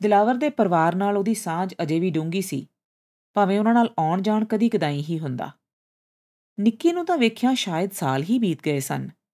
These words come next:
ਉਹ ਜਦੋਂ ਕਦੇ ਵੀ ਦਿਲਾਵਰ ਦੇ ਘਰ ਜਾਂਦਾ, ਨਿੱਕੀ ਅਕਸਰ ਆਪਣੀਆਂ ਸਹੇਲੀਆਂ ਨਾਲ ਬਾਹਰ ਹੁੰਦੀ ਜਾਂ ਸਕੂਲ ਵਿੱਚ। ਉਂਝ ਵੀ ਕੈਨੇਡਾ ਵਿੱਚ ਜੰਮੇ ਪਲੇ ਜਾਂ ਵੱਡੇ ਹੋਏ ਬੱਚੇ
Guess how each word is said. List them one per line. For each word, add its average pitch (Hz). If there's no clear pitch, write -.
ਉਹ 247
ਜਦੋਂ 190
ਕਦੇ 247
ਵੀ 247
ਦਿਲਾਵਰ 160
ਦੇ 180
ਘਰ 180
ਜਾਂਦਾ, 151
ਨਿੱਕੀ 214
ਅਕਸਰ 208
ਆਪਣੀਆਂ 175
ਸਹੇਲੀਆਂ 156
ਨਾਲ 160
ਬਾਹਰ 151
ਹੁੰਦੀ 196
ਜਾਂ 196
ਸਕੂਲ 139
ਵਿੱਚ। -
ਉਂਝ 262
ਵੀ 302
ਕੈਨੇਡਾ 208
ਵਿੱਚ 208
ਜੰਮੇ 170
ਪਲੇ 170
ਜਾਂ 185
ਵੱਡੇ 165
ਹੋਏ 190
ਬੱਚੇ 151